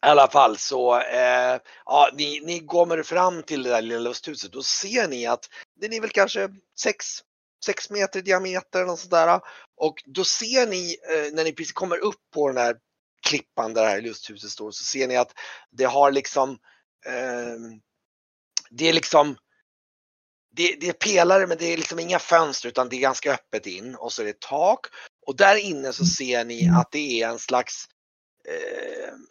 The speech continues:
mandala över hela golvet, kan man säga. Det är en massa konstiga mönster. Och, eh,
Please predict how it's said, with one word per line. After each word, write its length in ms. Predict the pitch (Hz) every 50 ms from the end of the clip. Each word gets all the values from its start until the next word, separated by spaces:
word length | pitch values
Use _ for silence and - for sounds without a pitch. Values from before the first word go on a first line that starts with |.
| - - -
mandala 1000 | 135 139 147 156 165 196 214 208 208 196 185 151 151 127 117 101 90 98 107 - _ _ _ -
över 180 | 131 127 131
hela 280 | 131 120 143 127 120 117
golvet, 520 | 107 127 143 160 156 139 110 90 90 -
kan 140 | - 104 92
man 100 | 90 90
säga. 180 | - 101 95 101
Det 80 | 113
är 80 | 117 117
en 120 | 123 135
massa 300 | 147 143 - - - -
konstiga 440 | - - 143 123 110 - - 120 110
mönster. 680 | 120 135 139 135 127 117 - - - - - 64 98 - _ - 120 117 - - - _ _ _ _ -
Och, 280 | 139 143 143 - - _ - - - _ _ - -
eh, 300 | 147 143 139 147 143 135